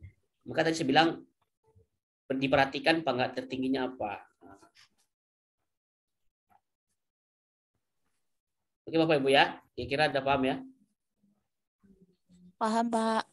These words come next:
Speaker 1: Oke, kalau paham, saya geser lagi, Bu, ke soal berikutnya. Ini jelas tadi, ya, nanti Bapak Ibu sobakan. Jawabannya ada plus nol. Nah, kemudian ini soal yang tadi juga pernah yang di,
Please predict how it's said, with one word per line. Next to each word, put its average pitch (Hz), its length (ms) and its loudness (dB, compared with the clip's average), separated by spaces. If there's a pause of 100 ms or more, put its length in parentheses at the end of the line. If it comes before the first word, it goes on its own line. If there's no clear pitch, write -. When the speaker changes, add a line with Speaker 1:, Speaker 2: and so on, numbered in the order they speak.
(100)
Speaker 1:
Oke, 110 340 -2
kalau 110 260 -2
paham, 135 340 -2
saya 131 200 -2
geser 123 280 -6
lagi, 123 160 -4
Bu, 123 200 -8 (180)
ke 107 220 -2
soal 110 480 -4 (880)
berikutnya. - 560 -6 (720)
Ini 120 160 -4
jelas 147 240 0
tadi, 135 320 -2
ya, 127 80 2
nanti 131 200 -2
Bapak 123 240 -2
Ibu 117 280 -8
sobakan. 110 560 -10 (920)
Jawabannya 123 420 -4
ada - 40 -8
plus - 220 -12
nol. 107 300 -12 (920)
Nah, 143 140 -2
kemudian 165 800 6 (240)
ini 185 520 4
soal 151 400 -2
yang 143 200 0 (400)
tadi 127 180 -2
juga 135 380 2
pernah 139 320 2
yang 135 120 4
di, 131 440 2